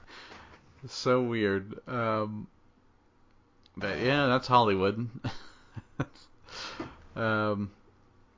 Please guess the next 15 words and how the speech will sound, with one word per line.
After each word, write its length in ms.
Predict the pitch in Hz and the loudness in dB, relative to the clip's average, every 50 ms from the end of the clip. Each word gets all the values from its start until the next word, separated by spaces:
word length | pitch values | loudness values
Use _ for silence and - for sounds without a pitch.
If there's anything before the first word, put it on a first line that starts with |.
| _ _ _ - - | _ _ _ 4 8
I 140 | 113 120 | 8 10
happen 280 | 117 110 95 - 92 82 | 10 8 6 4 0 -4
to 40 | 85 | 0
love 240 | 87 98 101 87 82 | 2 2 2 2 0
milk. 320 | 80 82 82 82 - - | -2 -4 -4 -6 -4 -4
I 400 | 95 87 87 85 85 87 73 50 - - | -2 0 0 0 -2 -2 -4 -8 -12 -10
drink 220 | 69 - 98 85 - | -6 -4 -4 -2 -2
it 80 | 104 | -2
every 200 | 98 98 104 110 | 0 0 0 0
morning 380 | 113 120 113 101 90 87 85 85 | 0 2 2 0 0 0 -2 -2
with 120 | 87 - | -2 -2
my 100 | - 107 | -2 -2
cereal, 520 | 101 - - 127 101 85 82 82 87 104 104 - - | -2 0 2 2 2 2 2 0 0 -2 -4 -8 -12
so. 460 | - - - - 87 87 87 87 85 - - - - - - - _ - - - - - - - - - - - - - - - - - - - - - - - - - - - - - - - - - - | -14 -12 -8 -6 -4 -2 -2 -2 -4 -8 -12 -20 -20 -20 -20 -20 _ -20 -20 -20 -20 -20 -20 -20 -20 -20 -20 -20 -20 -20 -20 -20 -18 -18 -18 -18 -16 -16 -16 -16 -16 -18 -20 -20 -20 -16 -16 -16 -16 -8 0
Um, 520 | 143 147 151 156 160 156 151 147 143 120 | 4 8 10 10 10 10 8 6 2 -2